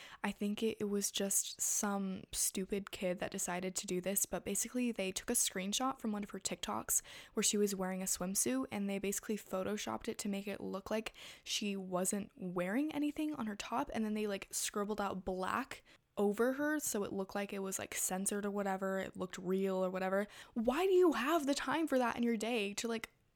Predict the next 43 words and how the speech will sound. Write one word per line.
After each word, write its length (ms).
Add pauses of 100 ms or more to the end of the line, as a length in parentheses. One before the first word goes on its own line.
make 360
a 80
rumor 420
about 220
someone? 380
Like, 140
she 160
had 80
to 200
address 440
it 260
on 380
her 200
and 120
Dixie's 280
podcast 540
and 100
say, 220
like, 220 (640)
"Yeah, 220 (240)
this 180
is 480
not 300
true 200
whatsoever. 720
You 160
can 260
look 340 (100)
at 100
my 140
page 340
and 160
find 180
that 120
exact 320
TikTok 480
where 80
they 80
took 160
the 80
screenshot 440
from." 280
Like, 220